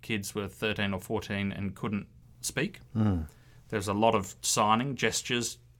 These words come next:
Speaker 1: "Do you want to go to the toilet?" You'd ask them the words and they wouldn't respond, and you'd do a T with your hand and they'd nod their head.
Speaker 2: Mm.
Speaker 1: Um, there was, um,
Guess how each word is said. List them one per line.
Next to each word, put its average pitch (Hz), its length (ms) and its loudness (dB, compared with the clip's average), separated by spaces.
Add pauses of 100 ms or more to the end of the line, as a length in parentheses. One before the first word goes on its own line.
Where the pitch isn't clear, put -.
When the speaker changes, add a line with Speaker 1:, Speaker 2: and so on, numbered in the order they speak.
(140)
Speaker 1:
"Do - 100 -8
you 107 40 0
want 104 120 0
to 98 40 -2
go 104 80 2
to 104 60 -2
the 101 100 -6
toilet?" 107 500 2 (380)
You'd 104 200 0
ask 113 260 6
them 104 120 -2
the 104 80 2
words 110 360 8
and 98 100 0
they 98 80 2
wouldn't 101 380 -2
respond, 113 580 2
and 98 160 0
you'd 101 120 0
do 107 100 0
a 101 40 0
T 113 240 0
with 101 140 -2
your 95 120 -4
hand 113 420 0
and 95 240 -2 (260)
they'd 101 140 -4
nod 104 200 0
their 98 140 -2
head. 123 260 0 (240)
Speaker 2:
Mm. 104 380 4
Speaker 1:
Um, 107 520 4 (400)
there 120 200 4
was, 107 800 4 (400)
um, 101 600 2